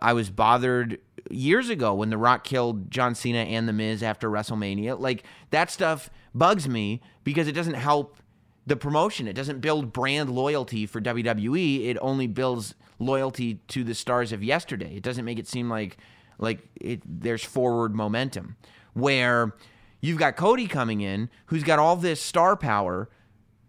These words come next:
built outside of New Japan primarily. Even now, the star power that he's built has been with,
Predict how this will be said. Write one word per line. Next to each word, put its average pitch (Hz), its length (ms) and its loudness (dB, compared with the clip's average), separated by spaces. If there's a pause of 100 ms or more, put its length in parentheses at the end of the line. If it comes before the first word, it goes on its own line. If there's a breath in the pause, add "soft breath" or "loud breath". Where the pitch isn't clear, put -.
(800)
built 156 280 2
outside 135 480 2
of 123 100 -2
New 113 140 0
Japan 104 340 -4
primarily. 110 500 0
Even 233 440 -2
now, 196 280 2
the 208 120 -4
star 240 220 4
power 226 220 4
that 175 120 0
he's 170 180 -2
built 165 420 0 (260 loud breath)
has 143 140 -2
been 151 200 2
with, 143 160 -2